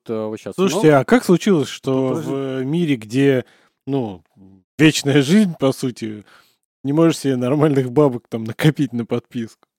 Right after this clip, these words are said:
Speaker 3: Не, я поэтому и спросил, что вот, э, э, Женя, в принципе, теорию как бы развил, но изначально идея была в том, что появляется такой вдруг продукт, он стоит до хрена денег, да,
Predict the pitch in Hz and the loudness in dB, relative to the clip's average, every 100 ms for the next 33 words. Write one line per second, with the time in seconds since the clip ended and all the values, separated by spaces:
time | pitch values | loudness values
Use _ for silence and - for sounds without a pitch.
0 | _ _ - 127 123 107 139 160 160 160 | _ _ -10 -6 -6 -2 0 4 2 2
1 | 170 165 175 135 - 156 - 147 - 110 | 0 -2 -2 -4 0 -2 0 -4 -2 -2
2 | 110 113 104 120 113 123 123 127 107 165 | -2 -2 -2 -4 -4 -6 -8 -6 0 0
3 | 143 143 143 - 131 147 147 135 123 117 | 0 -2 -4 -6 -2 2 2 2 -2 0
4 | 117 127 135 190 269 131 123 143 196 170 | 2 2 0 -4 -2 0 0 -2 -2 0
5 | 135 143 139 120 123 - 190 240 - 120 | 0 0 0 2 0 0 -6 -6 -4 -4
6 | - - 143 170 170 127 - - 113 117 | -6 0 2 4 4 4 0 -8 -6 -6
7 | - 120 123 - 113 113 220 - - 127 | -6 -8 -8 -4 -2 2 0 0 -2 -2
8 | - 139 110 107 - 123 143 120 107 202 | 2 2 2 -2 -4 -2 0 0 0 0
9 | 156 104 135 | 0 0 0